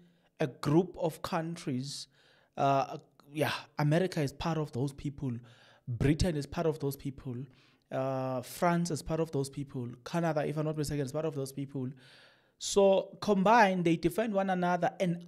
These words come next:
other countries in the world. So Russia on the other side is f-, part of brics, okay? So there's that thing that is happening. So Jacob Zuma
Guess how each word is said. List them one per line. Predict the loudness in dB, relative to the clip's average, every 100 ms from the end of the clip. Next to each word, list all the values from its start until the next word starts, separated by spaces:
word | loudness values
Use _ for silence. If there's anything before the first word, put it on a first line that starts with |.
| 0
other | 4 4 2 2 2 0 -2
countries | -2 0 0 0
in | 0
the | 0
world. | -2 -6 -8 -18 _ _ -20 _ _ _ _
So | -12 -4 6 8 10 10 8 0 -20 _ 0 4
Russia | 6 6 4 6 6 6
on | 4 2
the | 0
other | 0 -2
side | -2 -2 -2 -4
is | -6 -6 -6 -10 -12 -16 _ _ -20
f-, | -20 -16 -16 -14
part | -4 0
of | 0 0 2
brics, | 4 4 2 0 0 -4 _ _ _ -10
okay? | 0 4 4 2 -16 _ _ _
So | -2 2 2 0 -6 -20 -12 2
there's | 4 6
that | 6 8
thing | 6 6
that | 2
is | 0
happening. | 0 0 0 -2 -6 -18 _ _ _ _ _ _ _ _ -18 -18 -14
So | 4 6 6 6
Jacob | 4 6 4
Zuma | 4 0 -2